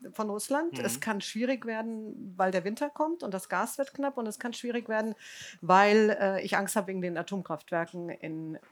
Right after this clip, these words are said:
Speaker 1: in der Ukraine. Was passiert in Kriegen?“ Und haben alle gesagt, „Oh nee, diese Schwarzseherei, ne?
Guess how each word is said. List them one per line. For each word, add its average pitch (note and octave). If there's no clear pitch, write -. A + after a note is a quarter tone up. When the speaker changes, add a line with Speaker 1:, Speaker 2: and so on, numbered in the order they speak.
Speaker 1:
in F3+
der E3+
Ukraine. F#3+
Was F#3
passiert G3+
in F3
Kriegen?“ A#3+
Und F#3
haben F3+
alle F3+
gesagt, F3+
„Oh F3+
nee, F#3
diese F3+
Schwarzseherei, F3+
ne? E3+